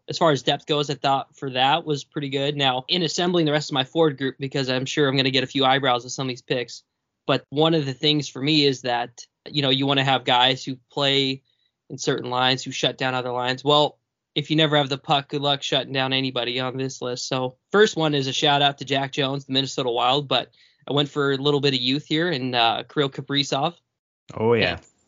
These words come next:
Speaker 1: centering him is actually Connor McDavid.
Speaker 2: Nice.
Speaker 1: And if that line wasn't fast enough or goal scoring enough, on the right side is Pavel Bure. That's my
Speaker 2: <laughs> Nice
Speaker 1: fourth,
Speaker 2: line.
Speaker 1: that's my fourth line. My third line,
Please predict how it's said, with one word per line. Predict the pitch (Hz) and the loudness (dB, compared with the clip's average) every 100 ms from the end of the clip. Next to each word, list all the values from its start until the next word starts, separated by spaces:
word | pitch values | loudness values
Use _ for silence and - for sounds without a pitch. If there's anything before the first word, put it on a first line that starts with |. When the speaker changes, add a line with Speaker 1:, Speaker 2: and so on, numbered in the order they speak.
| - | -4
Speaker 1:
centering | 160 170 143 | 0 2 0
him | 135 131 120 131 147 - | 0 2 2 -2 -10 -6
is | 131 135 | -2 0
actually | 127 - 127 | 0 -2 -6
Connor | 139 135 | -4 -2
McDavid. | 127 113 123 127 151 190 _ _ _ _ | -4 -2 -2 0 -2 -4 _ _ _ _
Speaker 2:
Nice. | 95 | -6
Speaker 1:
And | 143 | -2
if | 160 | 0
that | 170 156 | 2 2
line | 156 151 | -2 -2
wasn't | 156 156 - | -4 -4 -10
fast | - 143 147 - | -2 -2 -2 -4
enough | 156 151 - | 0 0 -2
or | 135 127 | -6 -4
goal | 131 139 | -4 -4
scoring | 131 151 143 | -4 -4 -4
enough, | 131 139 156 | 0 0 -2
on | 139 | -6
the | 131 | -2
right | 131 143 | 0 0
side | 139 127 | 0 -2
is | |
Pavel | - 135 123 113 | 0 -2 -2 -4
Bure. | 127 123 131 - _ _ _ _ _ - - | -4 -2 -4 -8 _ _ _ _ _ -12 -4
That's | 147 151 | 2 4
my | |
Speaker 2:
<laughs> | |
Nice | 143 139 - | 2 0 -4
Speaker 1:
fourth, | - 127 - | -2 -2 -2
Speaker 2:
line. | - - - - - - _ _ | -4 -4 -14 -14 -18 -18 _ _
Speaker 1:
that's | 147 147 | -6 -4
my | 156 | -6
fourth | 135 147 143 | -4 -4 -4
line. | 127 123 120 | -4 -4 -4
My | |
third | 131 - 214 226 | -4 2 4 4
line, | 135 120 120 135 | 2 0 -2 -6